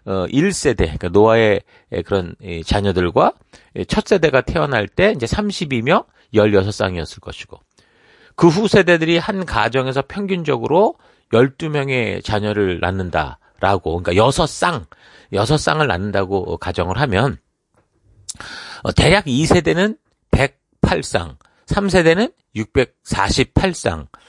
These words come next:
사 세대는 삼천팔백팔십팔 쌍, 오 세대는 이만 삼천삼백이십팔 쌍, 이런 식으로 증가해 갔거든요. 그럼 약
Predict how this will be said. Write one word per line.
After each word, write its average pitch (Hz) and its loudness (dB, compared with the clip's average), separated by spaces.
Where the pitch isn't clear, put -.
사 120 4
세대는 147 2
삼천팔백팔십팔 - -4
쌍, 95 0
오 120 4
세대는 127 2
이만 135 0
삼천삼백이십팔 175 -2
쌍, 127 -2
이런 143 0
식으로 117 -2
증가해 95 -2
갔거든요. 82 -8
그럼 165 0
약 185 2